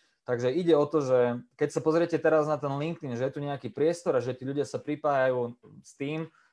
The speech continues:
že idú sa dočítať nejaké veci ohľadom práce, tak práve LinkedIn poskytuje veľmi bohatý priestor pre profesie, ktoré o-,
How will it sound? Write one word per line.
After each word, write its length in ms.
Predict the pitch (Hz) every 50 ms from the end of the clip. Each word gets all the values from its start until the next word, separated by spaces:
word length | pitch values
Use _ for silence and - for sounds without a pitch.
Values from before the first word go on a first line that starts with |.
| _ 117
že 80 | 120
idú 240 | 123 143 147 143 127
sa 320 | - 139 127 123 123 123
dočítať 640 | 120 113 104 123 131 139 143 - 147 131 139 131 131
nejaké 320 | 131 131 131 127 - 131 123
veci 240 | 131 131 - 151
ohľadom 320 | 139 131 135 135 135 135 117
práce, 400 | 101 - 107 104 104 - - 139 151 151 - _ _ _ _ -
tak 160 | 117 110 -
práve 320 | - 139 143 151 147 147
LinkedIn 400 | 135 131 139 151 - - 156 147
poskytuje 560 | 123 131 135 123 - - 139 120 - 135 127 123
veľmi 320 | 120 139 151 160 165 156 135 127
bohatý 320 | 131 127 127 123 123 107
priestor 480 | - 123 123 131 131 - - 131 - -
pre 320 | 123 113 110 107 104 -
profesie, 480 | - 135 143 - 170 160 - - 185 175
ktoré 400 | - - - 127 120 120 117 131
o-, 80 | 139